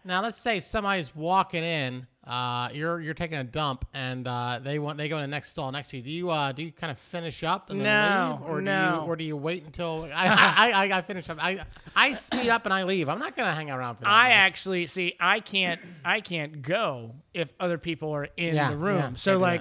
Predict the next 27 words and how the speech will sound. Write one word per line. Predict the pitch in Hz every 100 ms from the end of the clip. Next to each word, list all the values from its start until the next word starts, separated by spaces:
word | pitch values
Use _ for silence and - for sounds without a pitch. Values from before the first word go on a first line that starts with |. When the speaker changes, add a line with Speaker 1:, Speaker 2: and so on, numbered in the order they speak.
| -
Speaker 1:
that. |
Speaker 2:
I'm | 185 190
just | 180 -
sitting | 202 170
on |
the | 156
toilet | 180 233 180 156
for, | 165 160
like, | 151 226
ever, | 247 220 156
waiting | 147 175 175
for | - 170
the | 151
bathroom | 143 160 160 170 147
to |
clear | - 175 196 185
so | 180
that | 156
I | 151
can | 160 147
kinda | 156 135 -
finish. | 185 240 - - - -
And | 202
I | 208
never | 240 294 311
want | 277 277
the | 262